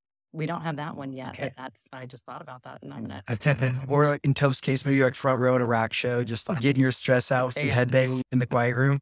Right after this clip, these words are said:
Speaker 1: We do have music options. We have beaches. We've got a rustling fire that you can look at the fire pit, right? 'Cause that movement, that color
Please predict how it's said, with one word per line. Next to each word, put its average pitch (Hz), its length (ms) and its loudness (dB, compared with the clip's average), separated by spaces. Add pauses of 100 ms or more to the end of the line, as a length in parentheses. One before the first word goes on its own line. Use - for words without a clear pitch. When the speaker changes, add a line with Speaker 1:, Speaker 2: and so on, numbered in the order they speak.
Speaker 1:
We 156 180 2
do 160 140 -2
have 196 220 0
music 160 340 -4
options. 139 460 -10
We 131 60 -8
have 120 140 -12
beaches. 143 720 -6
We've 127 120 -8
got 131 160 -6
a 127 40 -4
rustling 127 460 -2
fire 127 800 -6
that - 160 -4
you 127 80 -12
can 120 140 -4
look 120 100 -10
at 120 60 -8
the 120 80 -16
fire 123 340 -8
pit, 131 320 -2
right? 127 240 -8
'Cause - 120 -20
that 123 220 -8
movement, 131 720 -4
that 113 220 -10
color 131 580 -6